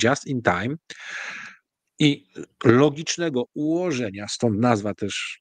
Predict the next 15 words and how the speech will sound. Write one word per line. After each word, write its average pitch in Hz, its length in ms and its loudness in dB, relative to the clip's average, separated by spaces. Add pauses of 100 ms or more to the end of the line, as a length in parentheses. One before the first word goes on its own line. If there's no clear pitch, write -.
(140)
nawiązująca 104 720 2
do 95 120 -4
tej 98 460 -2
nauki, 101 540 2
jaką 107 240 -4
jest 95 160 -4
logika, 98 440 2 (320)
naprawdę 120 520 2 (1200)
wymagają 135 560 2
odpowiedniego 101 600 -2
podejścia, 98 640 2
odpowiedniej 110 680 -2
wiedzy 107 500 2 (160)
i 87 80 -14
praktyki. - 720 2